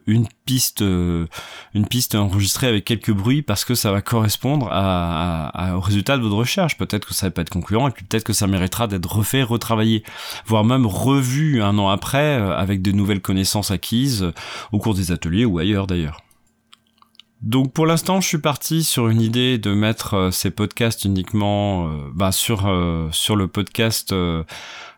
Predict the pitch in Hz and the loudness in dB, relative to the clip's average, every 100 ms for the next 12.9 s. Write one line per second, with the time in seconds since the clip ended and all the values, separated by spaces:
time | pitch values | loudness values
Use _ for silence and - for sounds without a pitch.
0 | - 80 73 78 92 - 113 117 113 110 | -10 -8 -6 -6 -6 -2 0 0 0 0
1 | 95 87 82 78 78 82 - 101 90 101 | 0 0 0 -4 -6 -6 -2 -2 -2 -2
2 | 117 107 104 - 95 87 85 98 98 92 | 0 0 -2 -2 -2 0 0 -2 -2 -2
3 | 104 110 90 85 - 170 - 82 - _ | -2 -2 -2 -4 0 -2 -2 -4 -6 _
4 | - 98 110 110 - 95 92 - 143 - | -4 0 0 0 -2 -2 -4 -2 -2 0
5 | 107 98 - 175 180 208 92 - 107 - | 0 0 0 -2 0 0 0 -2 -4 -4
6 | - 110 113 95 85 - - - - - | 0 2 2 0 -2 -10 -14 -16 -10 -2
7 | 104 107 110 139 127 127 135 127 120 117 | 2 2 2 0 -2 -2 2 4 4 2
8 | - 107 104 117 - 98 90 104 - 117 | 0 2 2 2 0 -2 -2 -4 0 0
9 | 107 98 107 101 92 85 92 98 107 113 | 2 0 0 0 0 0 0 0 2 0
10 | - 131 110 110 - 113 110 113 117 101 | -2 0 0 -2 0 2 2 2 0 0
11 | 104 104 127 156 - - 107 92 104 107 | 0 2 2 0 -4 -2 -2 0 0 2
12 | - - 123 104 110 - 120 117 | 0 0 0 0 -2 0 0 2